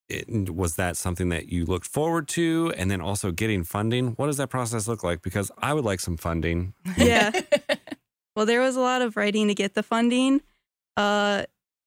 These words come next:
Speaker 2: we spent about a whole semester writing up that proposal before
Speaker 1: Okay.
Speaker 2: we got the funding.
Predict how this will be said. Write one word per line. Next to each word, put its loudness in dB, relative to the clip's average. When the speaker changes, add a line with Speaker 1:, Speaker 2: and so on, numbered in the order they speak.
Speaker 2:
we 2
spent 0
about 4
a 2
whole 2
semester 2
writing 2
up 2
that 2
proposal 2
before 4
Speaker 1:
Okay. 2
Speaker 2:
we 0
got 0
the 0
funding. 2